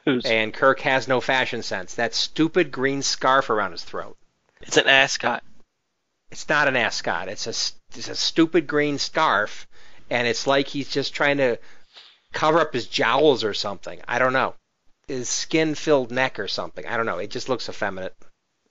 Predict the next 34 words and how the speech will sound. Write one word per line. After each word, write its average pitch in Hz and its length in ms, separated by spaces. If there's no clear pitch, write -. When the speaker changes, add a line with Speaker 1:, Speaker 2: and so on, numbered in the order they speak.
Speaker 1:
Well, 160 300
what, 185 260
what 180 200
is 165 160
an 139 100
ascot? 131 420
I 123 140
always 127 240
thought 120 260
an 123 140
ascot 120 420
was 117 220
a 107 40
scarf, 120 400
but 123 200
that's 127 240
a 127 80
scarf 123 320
that 113 160
men 120 220
wear. - 220
Speaker 2:
Uh, 202 960
well, 202 140
I, 190 200
I 175 80
think 262 220
an 175 100
ascot's 165 480
a - 40
certain 98 360
shape, - 420
I 117 200
Speaker 1:
Ah. - 20
Speaker 2:
think. 101 400